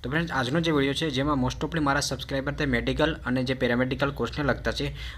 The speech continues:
તો most ofly જે મેડિકલમાં અને જે બી છે અન્ય engineering કે તમામ કોર્સમાં admission લેતા હોય, તો એ લોકોને ગુજકેટ અથવા નીટ અને જીની પરીક્ષા છે તે આપવી ફરજિયાત હોય છે, કારણ કે મેડિકલમાં admission લેતા હોય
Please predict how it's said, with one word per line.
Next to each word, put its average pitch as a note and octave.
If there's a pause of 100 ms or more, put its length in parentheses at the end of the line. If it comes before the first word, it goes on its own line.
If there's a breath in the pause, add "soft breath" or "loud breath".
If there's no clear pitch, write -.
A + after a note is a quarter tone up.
(100)
તો C3+
most C#3
ofly D#3
જે E3
મેડિકલમાં D#3
અને C#3
જે C#3
બી C#3
છે D3
અન્ય C#3
engineering C3
કે D3+
તમામ C3+
કોર્સમાં C#3
admission B2+
લેતા A#2+
હોય, C3+
તો C#3
એ C3
લોકોને C#3+
ગુજકેટ B2
અથવા D3
નીટ C#3+
અને C#3
જીની A#2
પરીક્ષા C3
છે C3+
તે C3+
આપવી A2+
ફરજિયાત C3
હોય C3
છે, C#3+
કારણ C#3+
કે C#3
મેડિકલમાં C3+
admission B2
લેતા A#2+
હોય D#3